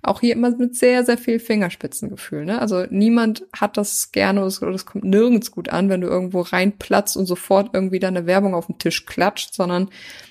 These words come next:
da gilt es, sich wirklich auch erstmal so ein bisschen zurückzuhalten und auf andere Art und Weise Mehrwert zu liefern und einzubringen, bevor man da irgendwie sofort einen Link reinhaut und sagt, hier ist übrigens meine Quelle. Ähm, aber grundsätzlich auch da mal,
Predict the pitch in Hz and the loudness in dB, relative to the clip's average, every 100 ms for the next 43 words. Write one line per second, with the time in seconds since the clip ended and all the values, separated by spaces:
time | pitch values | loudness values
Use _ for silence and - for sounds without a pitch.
0 | _ 185 175 185 196 - 180 175 180 185 | _ 0 4 2 2 -2 -2 -2 -2 -2
1 | 175 180 - 180 180 175 175 170 - 180 | -2 -2 -4 -2 -2 -2 -2 -4 -2 -2
2 | 175 - 170 196 - - 185 175 175 175 | -2 -2 0 -2 -4 -2 2 2 0 -2
3 | 175 170 - - _ - _ 180 - 180 | -2 -4 -6 -12 _ -20 _ -4 0 0
4 | 175 - 180 180 175 175 170 175 175 175 | 2 2 0 2 4 4 2 0 2 2
5 | 170 170 - 165 175 165 165 165 156 - | 4 0 -2 -2 -2 -2 -2 0 0 0
6 | 175 180 175 170 160 - 175 170 165 165 | -2 0 0 0 -2 0 0 2 0 0
7 | 165 160 156 165 170 160 156 175 - - | 0 -2 0 -2 0 0 2 0 0 -2
8 | 160 165 165 165 160 - - 156 156 - | 0 2 2 0 -2 -4 0 0 0 -2
9 | - 147 147 - 151 143 139 - 156 190 | -4 -6 -6 -6 -2 -2 -2 -2 -2 -2
10 | - - - - - - - _ _ - | -8 -18 -18 -16 -18 -18 -20 _ _ -4
11 | 160 151 156 - 165 170 - 180 190 190 | -2 -2 -4 -4 0 0 2 4 4 4
12 | - 175 - 165 - 160 170 170 | 2 -2 -2 -2 0 2 2 0